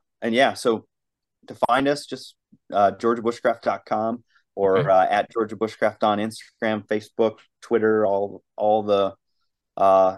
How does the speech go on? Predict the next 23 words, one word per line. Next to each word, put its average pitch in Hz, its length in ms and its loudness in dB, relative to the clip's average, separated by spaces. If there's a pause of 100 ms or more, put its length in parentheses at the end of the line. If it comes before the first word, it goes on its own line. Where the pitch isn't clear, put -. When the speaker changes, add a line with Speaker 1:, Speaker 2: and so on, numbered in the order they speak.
(120)
Speaker 1:
different 107 240 -4
Speaker 2:
All 147 60 -2
the 127 80 2
Speaker 1:
social 101 160 0
Speaker 2:
socials, 90 340 -8
right? 92 160 -6
Speaker 1:
medias. - 280 -12 (360)
All 101 360 2
of 85 60 -10
them, 90 140 -18
unfortunately. 95 640 -10 (440)
Speaker 2:
Gotcha. 92 460 6
Speaker 1:
Um, 87 80 -16 (520)
it's - 460 -12 (180)
the 104 60 -10
name 98 180 -4
of 101 40 -4
the 101 60 -6
game 98 200 -4
these 87 140 -12
days, 90 260 -4
but, - 320 0
um, 90 400 0